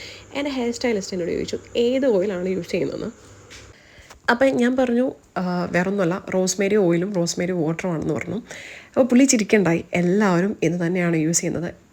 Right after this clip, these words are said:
ഒരുപാട്, എന്താ പറയുക, YouTube-ലൊക്കെ ഒരുപാട് viral ആയിട്ടുണ്ടായിരുന്നു.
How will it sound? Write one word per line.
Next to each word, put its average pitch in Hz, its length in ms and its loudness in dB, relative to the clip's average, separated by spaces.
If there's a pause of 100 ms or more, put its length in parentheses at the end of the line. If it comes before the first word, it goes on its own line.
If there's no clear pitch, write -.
(120)
ഒരുപാട്, 170 520 -2
എന്താ 170 220 -2
പറയുക, 160 220 -4
YouTube-ലൊക്കെ 175 460 -6
ഒരുപാട് 185 340 -2
viral 185 360 -2
ആയിട്ടുണ്ടായിരുന്നു. 165 720 -4